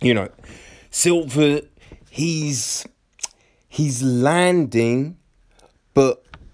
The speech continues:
Hall's able to, um, get off some more shots. And I think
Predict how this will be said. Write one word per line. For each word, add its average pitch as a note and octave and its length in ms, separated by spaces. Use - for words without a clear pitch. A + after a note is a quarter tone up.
Hall's D3 840
able B2 540
to, A2+ 580
um, G#2+ 240
get B2 160
off G#2+ 140
some - 180
more G2+ 320
shots. - 640
And C3+ 160
I C3 80
think C3+ 340